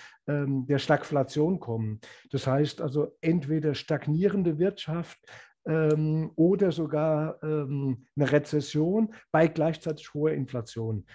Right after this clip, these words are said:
Und das ist so ungefähr das Schlimmste, was sich eine Wirtschaft vorstellen kann. Und dafür braucht's gerne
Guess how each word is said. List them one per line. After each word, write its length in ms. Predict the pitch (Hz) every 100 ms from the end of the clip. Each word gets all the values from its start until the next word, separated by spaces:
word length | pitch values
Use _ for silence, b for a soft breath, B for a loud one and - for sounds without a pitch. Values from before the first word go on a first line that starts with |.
| B
Und 140 | 123
das 120 | 147 147
ist 100 | 165
so 100 | 165
ungefähr 320 | 170 165 156
das 120 | 151
Schlimmste, 480 | - 151 208 - 160
was 160 | 147
sich 120 | 151 139
eine 140 | 139
Wirtschaft 380 | 139 143 131 -
vorstellen 520 | 120 120 - 107 107
kann. 260 | - 104 98 B B
Und 100 | 123
dafür 220 | 127 165
braucht's 580 | 156 120 165 196 - -
gerne 500 | - 135 147 196 190